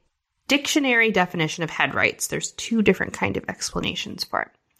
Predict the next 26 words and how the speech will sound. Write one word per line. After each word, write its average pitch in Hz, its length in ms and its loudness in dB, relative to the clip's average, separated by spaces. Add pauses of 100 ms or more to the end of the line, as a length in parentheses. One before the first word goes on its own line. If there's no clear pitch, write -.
(440)
A 190 80 4
head 269 300 2
right 160 240 4
is 180 160 0
a 170 60 6
right 160 420 0
belonging 170 560 2
to 185 320 2
a 165 140 4
member 156 420 0
of 165 160 2
an 160 80 -4
American 156 480 2
Indian 226 400 -2
tribe - 560 0
to 208 180 0
receive 208 760 2
a 151 180 -2
per 220 320 0
capita 226 480 0
share 147 400 4
in 165 160 0
the 156 80 -4
distribution 160 960 0
of 165 100 -14 (140)
income 240 420 2